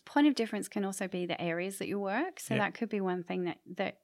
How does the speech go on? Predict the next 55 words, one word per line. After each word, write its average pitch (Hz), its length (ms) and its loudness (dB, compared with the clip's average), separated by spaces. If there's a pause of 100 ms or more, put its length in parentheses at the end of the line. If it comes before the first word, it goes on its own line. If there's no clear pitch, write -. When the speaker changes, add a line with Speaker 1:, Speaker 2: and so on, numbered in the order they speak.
(160)
Speaker 1:
you 185 260 -4
as 175 100 -6
a 170 60 -6
photographer, 175 480 -8
you 196 220 0
only 175 580 0
service 175 400 -2
a 180 60 -6
particular 180 380 -8
area, 180 520 0
and 185 140 -2
that 185 100 -4
can 175 100 -14
be 180 60 -6
your 180 100 -6
point 170 200 -4
of 165 80 -4
difference. 170 280 -8
And 190 80 -2
that 196 60 2
Speaker 2:
Well, 156 80 6
your 156 60 6
Speaker 1:
can 185 80 2
Speaker 2:
point 196 140 6
Speaker 1:
be - 20 4
Speaker 2:
of 131 100 4
difference 123 200 0
to, - 120 -2
could 127 380 0
be, - 80 -8
could 135 260 -4
be 117 80 -6
the 107 80 -4
type - 420 -2
of 127 80 -6
photography 107 460 -2
you 160 60 4
Speaker 1:
That's 92 180 -4
Speaker 2:
do. 185 100 -4
Speaker 1:
right. 165 380 0
So - 160 -4
you're 180 160 4
niching 180 380 2
down. 165 380 -4
So - 140 -4
you 220 140 4
Speaker 2:
Niching 135 200 4
Speaker 1:
could, 104 80 -2
Speaker 2:
down, 107 200 -2
like 123 160 -4
Speaker 1:
you 240 100 2
could 214 200 -4
just - 240 -8
be 165 400 -8
doing 170 400 -4